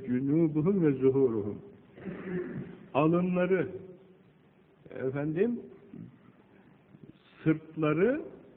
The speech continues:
ve yan taraflarına bunlar yapıştırılacak. Bu kızgın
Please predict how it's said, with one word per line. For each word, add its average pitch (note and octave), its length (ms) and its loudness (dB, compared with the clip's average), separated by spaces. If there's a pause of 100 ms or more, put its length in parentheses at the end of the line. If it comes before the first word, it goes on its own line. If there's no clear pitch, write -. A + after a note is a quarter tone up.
(340)
ve E3 180 0
yan D3+ 360 2
taraflarına C#3 760 -2
bunlar D#3 220 0
yapıştırılacak. C3+ 800 0
Bu - 140 -8
kızgın D3+ 540 2